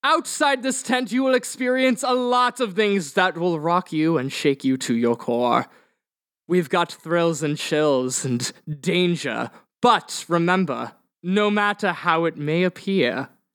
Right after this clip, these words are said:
everything is all part of the show. And we have a very special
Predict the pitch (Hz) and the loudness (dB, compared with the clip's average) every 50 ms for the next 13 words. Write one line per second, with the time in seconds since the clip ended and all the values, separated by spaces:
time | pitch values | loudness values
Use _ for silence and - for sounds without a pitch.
0 | _ _ _ _ _ - 151 165 151 - 139 131 113 107 117 110 110 110 113 120 | _ _ _ _ _ 4 4 4 4 4 2 2 2 2 0 0 2 2 2 2
1 | 120 - - - 139 139 139 143 147 156 160 160 170 - _ - - - 135 120 | 0 -2 -6 -4 -2 0 0 2 2 0 0 -2 -6 -12 _ -12 -2 2 2 2
2 | 123 127 - - - - - - - 135 127 - 139 135 139 151 147 - - - | 2 0 -2 -6 -10 -10 -8 -2 0 0 0 0 -2 2 2 2 2 2 -2 0
3 | - 131 120 117 117 117 117 113 117 127 127 - _ _ _ _ _ - 214 220 | 0 2 2 2 0 0 0 2 2 0 0 0 _ _ _ _ _ -4 -2 0
4 | 220 226 247 233 214 240 202 160 143 208 226 240 247 262 262 262 233 - - - | 2 2 2 2 2 0 -2 0 -2 0 2 2 2 2 0 0 -2 -2 -4 -4
5 | - - - _ - 226 220 214 - - - 180 139 135 135 139 151 156 - | -4 -6 -6 _ 2 2 4 4 2 0 0 2 2 2 2 0 0 -2 -4